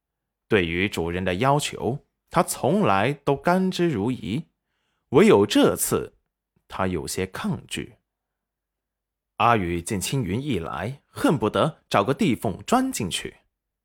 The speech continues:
他现在这糟糕的形象被青云看见了，他眼里的泪花流得更欢了。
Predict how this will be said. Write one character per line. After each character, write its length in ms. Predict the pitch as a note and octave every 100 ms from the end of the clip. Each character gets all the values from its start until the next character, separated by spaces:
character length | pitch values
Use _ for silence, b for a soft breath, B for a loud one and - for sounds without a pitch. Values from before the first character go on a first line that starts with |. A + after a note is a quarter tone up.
| _ _ -
他 120 | F#2+
现 260 | - F2
在 300 | E2+ F2 - _ -
这 160 | B2+
糟 320 | - F#3 F3
糕 160 | F3+ F#3
的 100 | A#2
形 260 | - - -
象 280 | F#3+ G2 -
被 120 | - G#2
青 240 | - C#3+
云 180 | G2+ B2+
看 340 | - C4 C3
见 180 | F#2 C2
了， 260 | B1 - _ _ _ _ -
他 180 | C3
眼 280 | C3+ G#2 A#2
里 120 | G2+
的 120 | F#2+ A2
泪 220 | C#3 E2+
花 320 | - B2 B2 B -
流 140 | A2+
得 120 | C3+ A#2+
更 200 | C3+ F#2+
欢 300 | - G#3 A#3
了。 300 | A#2+ -